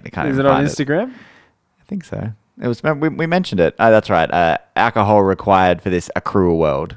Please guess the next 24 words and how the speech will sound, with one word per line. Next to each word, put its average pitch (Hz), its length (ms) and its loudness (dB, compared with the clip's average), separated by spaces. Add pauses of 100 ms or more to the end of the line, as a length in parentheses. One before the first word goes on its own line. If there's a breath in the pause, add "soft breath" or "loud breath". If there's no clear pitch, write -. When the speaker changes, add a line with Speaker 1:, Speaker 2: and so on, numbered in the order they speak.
(120)
Speaker 2:
Ah, 104 720 -6 (260)
it 170 160 -14
is 170 140 -8
a 151 40 -4
good 147 160 2
one. 107 320 0
Speaker 1:
It 95 80 2
is 95 100 2
a 98 60 2
good 92 140 0
Speaker 2:
We 156 80 6
Speaker 1:
one. 80 80 2
Speaker 2:
did. 196 220 2
We 170 180 -10
really 185 320 2
did 175 180 0
like 170 240 -4
that. 127 240 -6
Speaker 1:
We 98 140 -2
liked 92 280 2
it. 87 160 -2 (200)
Speaker 2:
Oh. 180 340 -12
Speaker 1:
Accrual 107 520 6
world. 92 500 2